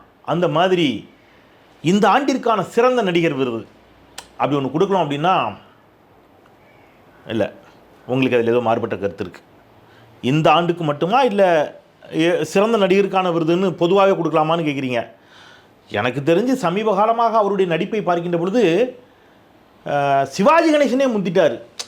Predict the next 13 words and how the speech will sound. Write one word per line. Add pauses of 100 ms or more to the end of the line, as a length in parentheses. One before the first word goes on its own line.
(360)
அப்படிங்கிற
அளவுக்கு
நம்ம
சொல்லலாம்
போல
இருக்குது.
அரசியலில்
வந்து
சிவாஜி
கணேசனே
முந்தி
நடிக்கிற
அளவுக்கு